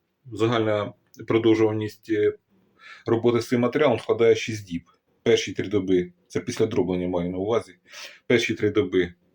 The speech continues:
е, власне, холодна мацерація, про що я розповідав раніше, та три доби на відстій осаду на освітлення сусла.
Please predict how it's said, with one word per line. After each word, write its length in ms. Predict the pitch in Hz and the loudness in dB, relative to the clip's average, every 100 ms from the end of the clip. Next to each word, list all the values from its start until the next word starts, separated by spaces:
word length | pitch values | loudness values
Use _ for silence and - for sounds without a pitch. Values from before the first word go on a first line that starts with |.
| _ _ _ _ _ _ - | _ _ _ _ _ _ -20
е, 260 | 107 98 98 | -18 -12 -8
власне, 760 | 95 107 - 104 101 98 98 101 | 0 0 0 -4 -4 -4 -8 -10
холодна 360 | 120 113 107 107 | -2 2 2 2
мацерація, 540 | 117 131 151 143 113 | -2 -2 -2 -2 -4
про 140 | - 104 | -6 -8
що 180 | - 107 | -2 0
я 100 | 104 | 0
розповідав 500 | 101 107 98 98 95 | -2 -8 -6 -4 -4
раніше, 500 | 98 95 87 90 - _ - - - | -4 -8 -12 -14 -20 _ -20 -20 -6
та 180 | 117 113 | -2 -2
три 200 | - 113 | 0 0
доби 360 | 113 113 127 113 | 2 2 2 2
на 520 | 101 101 98 95 90 _ _ 113 | 0 -2 -2 -6 -10 _ _ -8
відстій 520 | 104 - - 98 90 | -8 -8 -12 -8 -6
осаду 480 | 123 131 107 101 95 _ _ _ | -2 -2 -2 -6 -8 _ _ _
на 140 | 95 98 | -4 -2
освітлення 640 | 90 95 87 90 85 85 _ _ _ _ | -2 -8 -6 -6 -8 -12 _ _ _ _
сусла. 420 | - 85 - - | -12 -10 -10 -20